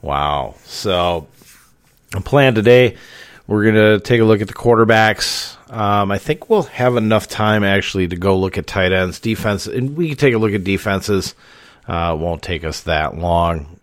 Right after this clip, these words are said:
on those, so why not? I mean,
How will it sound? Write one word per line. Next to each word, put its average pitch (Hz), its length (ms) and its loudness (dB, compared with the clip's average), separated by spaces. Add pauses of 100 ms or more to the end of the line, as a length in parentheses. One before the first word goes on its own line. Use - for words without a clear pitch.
on 80 360 -8
those, 85 360 -2
so 80 400 -6 (100)
why 80 300 -4
not? 104 480 -6 (180)
I 82 140 -12
mean, 80 300 -8